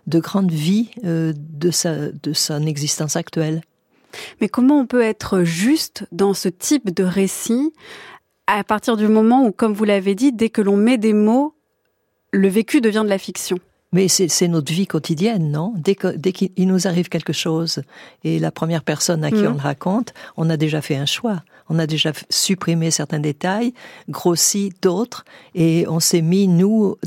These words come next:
Speaker 1: dans une position de, de spectatrice ou d'actrice, d'héroïne,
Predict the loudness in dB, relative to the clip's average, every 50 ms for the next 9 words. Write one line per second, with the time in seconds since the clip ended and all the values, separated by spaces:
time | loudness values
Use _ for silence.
0 | -4 -2 -2 0 2 2 0 0 0 -2 -2 0 0 0 0 0 0 0 0 2
1 | 0 0 -2 -4 -8 -20 -20 -20 -20 -20 _ -10 -6 -2 0 0 2 2 2 0
2 | 0 -2 -2 -2 -4 -4 -4 -6 -6 -8 -10 -10 -10 -12 -12 -12 -12 -14 -14 -14
3 | -14 -16 -12 -6 -2 -2 -2 -2 -2 -4 -4 -2 -4 -4 -4 -2 -2 0 2 2
4 | 0 0 -2 -2 -2 -4 -2 -2 -2 -2 -4 -6 -6 -4 -2 0 0 0 -2 -2
5 | -4 -4 -2 -2 -2 0 2 2 2 2 2 2 2 2 2 2 0 0 -2